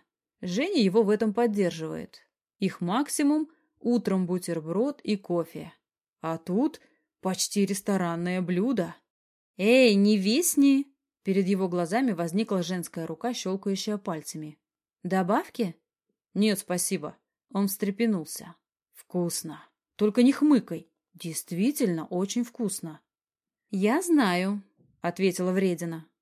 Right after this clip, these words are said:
«Чаю?» Он кивнул. «Теперь бы доползти до кровати». Глаза просто слепались. Кажется,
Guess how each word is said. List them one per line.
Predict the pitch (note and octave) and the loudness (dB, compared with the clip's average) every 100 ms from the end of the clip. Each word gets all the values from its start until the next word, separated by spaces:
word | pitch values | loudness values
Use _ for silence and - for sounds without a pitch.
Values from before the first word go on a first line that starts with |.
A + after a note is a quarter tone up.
| _ _ | _ _
«Чаю?» | - C#4 G#4 D4+ D#3+ _ _ _ _ _ - | -4 -2 0 0 -2 _ _ _ _ _ -4
Он | F#3+ A#3+ | -2 -2
кивнул. | F#3+ D3+ D3+ C#3+ - _ _ _ | -2 -6 -8 -12 -18 _ _ _
«Теперь | - G3 A#3 A3+ | -6 0 4 6
бы | G#3+ | 4
доползти | G#3+ G#3 G#3 - G#3+ | 4 2 0 0 0
до | G3+ | 0
кровати». | G#3 G3 F3+ F#3 F#3 F3+ - B2+ - _ _ _ - | 0 -2 0 -2 -2 -4 -8 -12 -16 _ _ _ -8
Глаза | F3+ G3 F#3+ G3 | 0 2 2 0
просто | F#3+ G#3 B3 C4+ - A#3 | 0 2 2 0 -4 -6
слепались. | - G3+ G3 - E3+ D#3 D#3 D#3+ - _ _ _ _ _ | -4 -4 -4 -4 -4 -4 -8 -10 -12 _ _ _ _ _
Кажется, | G3+ G3 G3 - G3 F#3+ | -4 -2 -2 -2 -2 -4